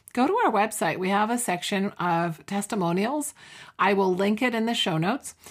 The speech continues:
I've been coaching for nearly ten years now, so you can go read about the experiences others have had with me,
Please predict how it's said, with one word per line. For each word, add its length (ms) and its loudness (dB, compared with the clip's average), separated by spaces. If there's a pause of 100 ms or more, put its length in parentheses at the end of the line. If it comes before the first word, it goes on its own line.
(180)
I've 100 2
been 140 2
coaching 320 2
for 120 0
nearly 320 2
ten 280 -2
years 240 -2
now, 160 0
so 120 -4
you 80 -2
can 200 -4
go 160 4
read 260 2
about 220 0
the 80 0
experiences 640 -4
others 280 -4
have 80 -4
had 360 0
with 200 -2
me, 280 -2